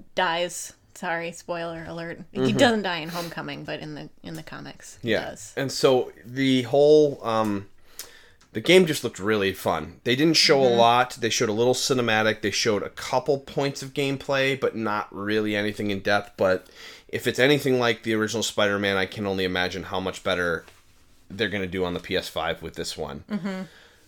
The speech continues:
Speaker 2: So they started off with a bang, and then they went into a few indies that looked really interesting to me. Uh, Little Devil Inside was one of them. It kind of looked like a Monster Hunter, uh, but also meets a little,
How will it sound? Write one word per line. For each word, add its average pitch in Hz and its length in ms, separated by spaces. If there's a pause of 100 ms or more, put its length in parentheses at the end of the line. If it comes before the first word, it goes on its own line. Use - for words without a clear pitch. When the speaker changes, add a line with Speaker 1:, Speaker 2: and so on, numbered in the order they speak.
Speaker 2:
So 113 260
they 104 120
started 131 260
off 160 100
with 175 120
a - 20
bang, 117 400
and 127 140
then 160 80
they 240 100
went 254 140
into 185 240
a - 20
few - 340
indies 113 760 (220)
that 107 240
looked 107 180
really 104 340
interesting 101 500
to - 140
me. 95 400 (480)
Uh, 98 360 (100)
Little 123 280
Devil 135 380
Inside 95 760 (420)
was 107 240
one 123 260
of 113 180
them. 104 220
It 95 220
kind 165 300
of 202 120
looked 170 160
like 127 160
a 98 60
Monster 120 560
Hunter, 131 720 (640)
uh, 107 320
but 113 160
also 123 340
meets 113 480
a - 540
little, 123 420